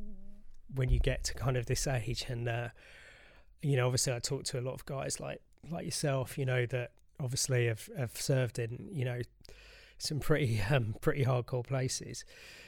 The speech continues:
And it, it's funny, it's like, it's, I don't think it's like Northern Ireland's forgotten in any way. I just think, you know, it's like,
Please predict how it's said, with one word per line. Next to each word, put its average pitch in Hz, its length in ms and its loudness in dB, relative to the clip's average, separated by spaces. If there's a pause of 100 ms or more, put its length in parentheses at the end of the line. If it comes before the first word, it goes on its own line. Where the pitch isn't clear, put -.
(140)
And 139 140 4
it, 135 140 -2
it's 151 180 0
funny, 165 300 2
it's - 180 -4
like, 139 180 4
it's, - 100 0
I 165 100 -2
don't 208 180 2
think 165 120 4
it's 156 200 0
like 143 160 2
Northern 135 260 4
Ireland's 127 540 2 (260)
forgotten 143 480 0
in 123 160 -2
any 120 180 -4
way. 127 320 -10
I 143 60 -2
just 127 240 0
think, 147 260 0
you 143 120 0
know, 131 80 2
it's 123 280 -2
like, 135 300 -2